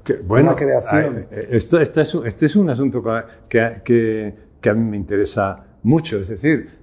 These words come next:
Speaker 1: si la, si la, si en, si la, en literatura es una forma de conocimiento, mira, Platón no admitía en su república imaginaria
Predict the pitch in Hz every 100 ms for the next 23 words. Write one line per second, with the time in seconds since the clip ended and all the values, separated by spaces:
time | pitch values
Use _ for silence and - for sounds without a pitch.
0 | - - 113 104 95 - - - 104 104
1 | 101 - 110 101 107 113 - 117 107 95
2 | - - 107 104 113 113 170 160 151 -
3 | 135 - 143 131 117 104 101 92 110 127
4 | 139 - - - 127 127 - - - -
5 | 98 92 131 156 165 - - - 113 110
6 | 123 127 123 120 117 147 131 95 - -
7 | 107 92 - 107 101 92 98 101 - 147
8 | 139 98 - 107 98 - - - _ 135
9 | 165 165 131 - 135 120 107 98 110 127
10 | 143 120 92